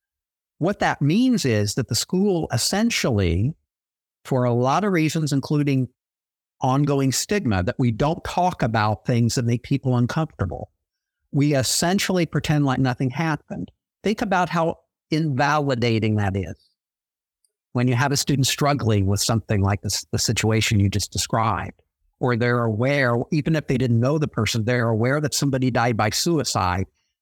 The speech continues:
And every message we send them is, "We don't talk about this." What we are telling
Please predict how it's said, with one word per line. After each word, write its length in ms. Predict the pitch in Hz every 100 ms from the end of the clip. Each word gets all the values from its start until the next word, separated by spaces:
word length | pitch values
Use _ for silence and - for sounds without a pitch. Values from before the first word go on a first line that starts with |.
| -
And 160 | 127 127
every 520 | - 151 165 175 190 196
message 520 | 156 147 - 151 127
we 160 | 123
send 380 | 117 - 180 147
them 200 | 117 117 -
is, 240 | 120 107
"We 100 | 135
don't 180 | 123 127
talk 240 | - 131 -
about 240 | 104 - -
this." 320 | 165 - - _ _ _ _ _ _ _ _ _ _ _ -
What 200 | 131 156
we 160 | 156 143
are 160 | 123
telling 640 | 127 - 185 196 143 120